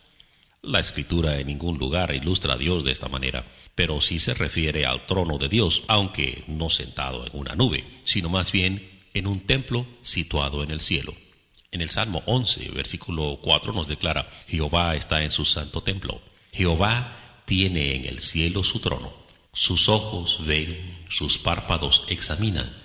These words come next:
a los hijos de los hombres". Dios gobierna desde el cielo. No sabemos mucho acerca de este lugar llamado cielo, pero lo poco que sabemos es increíble.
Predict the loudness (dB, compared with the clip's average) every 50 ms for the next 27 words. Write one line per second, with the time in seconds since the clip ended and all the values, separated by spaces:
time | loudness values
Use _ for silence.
0 | -20 -20 -20 -20 -18 _ -6 -4 -4 2 4 4 4 4 2 0 -2 -2 -2 0
1 | 0 0 0 0 0 -2 -2 -4 -4 -2 -2 -2 -2 -4 -10 -18 -20 -20 -20 -20
2 | _ _ _ _ _ _ _ _ _ _ _ _ _ _ _ _ _ 2 2 4
3 | 4 2 0 -2 0 2 2 2 2 2 0 0 2 0 0 0 0 0 0 -2
4 | -2 -4 -6 -8 -12 -14 -20 -20 _ _ -6 -4 -2 0 2 0 2 2 2 0
5 | 0 0 0 -2 -2 0 2 0 0 0 0 0 2 2 2 2 0 -2 -4 -2
6 | 0 0 0 0 -2 -4 -4 -4 -2 -2 -2 -2 -2 -4 -8 -10 -10 -10 -10 -8
7 | -8 -6 -6 -6 -6 -2 0 0 0 2 2 2 2 2 0 -2 -8 -14 -16 -20
8 | -20 -20 _ _ _ _ _ _ _ _ _ 0 2 2 0 0 -2 -2 -2 -2
9 | -2 -2 0 0 0 2 0 0 0 0 -2 -2 -2 -2 -2 0 0 0 0 0
10 | -2 -8 -10 -10 -10 -10 -10 -10 -12 -12 -12 -12 -12 -12 -12 -14